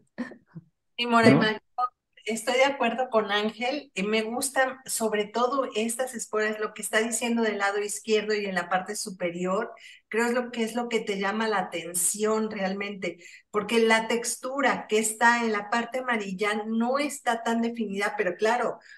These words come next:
Speaker 1: obviamente te está dando un volumen y, y, y te está invitando a ver las texturas diferentes que tienes ahí.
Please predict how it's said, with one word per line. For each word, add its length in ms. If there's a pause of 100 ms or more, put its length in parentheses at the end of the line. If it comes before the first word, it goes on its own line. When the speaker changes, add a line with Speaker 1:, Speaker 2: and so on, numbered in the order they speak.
Speaker 1:
obviamente 540
te 120
está 240
dando 260
un 140
volumen 840
y, 340
y, 240
y 200
te 100
está 520 (440)
invitando 580
a 40
ver 160
las 220
texturas 540
diferentes 500
que 100
tienes 360
ahí. 440